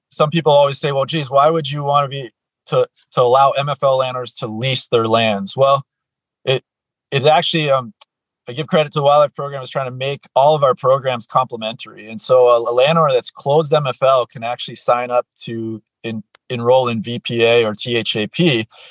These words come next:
And some of the incentives there is that, hey, it's not a twenty-five or fifty year commitment, is they can go in, they can go into it, try it for three years. And if they like it, they can extend it. So there's a little bit more control on, on that lease than if they just go into M F L open.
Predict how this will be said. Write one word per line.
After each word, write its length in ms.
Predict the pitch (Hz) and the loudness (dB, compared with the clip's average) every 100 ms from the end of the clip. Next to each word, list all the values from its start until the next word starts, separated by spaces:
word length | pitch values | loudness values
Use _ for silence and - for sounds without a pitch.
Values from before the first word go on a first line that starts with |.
| - _ | -20 _
And 300 | 120 120 117 | 0 2 0
some 120 | 160 | 0
of 40 | 160 | 0
the 60 | |
incentives 400 | 139 - 180 165 | 0 2 2 2
there 180 | 135 127 | 2 2
is 100 | 123 | 2
that, 240 | 120 127 123 | 2 2 2
hey, 140 | 160 | 0
it's 160 | 127 131 | 0 0
not 180 | 147 | 0
a 20 | 160 | 0
twenty-five 420 | 147 127 123 113 | -6 -4 -2 -2
or 60 | |
fifty 280 | 107 120 - | -6 -16 -10
year 100 | 117 | -12
commitment, 420 | 107 113 113 117 | -6 -4 -2 -2
is 100 | 110 | -2
they 120 | 117 139 | 0 0
can 160 | 147 | 0
go 220 | 123 123 | 2 4
in, 160 | 123 123 | 4 0
they 140 | 123 120 | -4 -4
can 120 | 123 | 0
go 160 | 127 | 2
into 220 | 143 135 139 | 2 0 -2
it, 80 | |
try 260 | - 127 131 | 0 2 2
it 80 | 127 | 0
for 100 | 123 | -8
three 280 | - 127 127 | -12 -10 -2
years. 300 | 190 160 120 | 0 0 -2
And 80 | 117 | -8
if 80 | |
they 100 | 120 | 0
like 280 | 120 185 - | 2 2 0
it, 100 | 123 | -6
they 100 | 123 | -8
can 140 | - 113 | -8 -12
extend 400 | - - 151 139 | -10 -2 0 0
it. 100 | - | -4
So 140 | 123 | -4
there's 140 | 120 | -4
a 60 | 120 | 0
little 200 | 151 175 | 2 2
bit 140 | 151 | 2
more 180 | 139 131 | 0 0
control 800 | - 110 - 143 147 131 110 107 _ _ _ - | 0 -8 -6 0 4 4 2 -2 _ _ _ -2
on, 200 | 123 120 | 0 2
on 180 | 123 117 | 0 0
that 260 | 110 107 117 | 0 -2 -4
lease 300 | 131 123 - | -8 -8 -6
than 200 | 110 110 | -6 -6
if 120 | 104 | -2
they 160 | 117 113 | 0 0
just 220 | 117 - | -4 2
go 160 | 117 | 2
into 200 | 117 113 | 2 0
M 120 | 110 113 | 0 -2
F 180 | 104 | 2
L 260 | 117 113 113 | 4 4 4
open. 420 | 120 117 110 104 | 2 0 -2 -4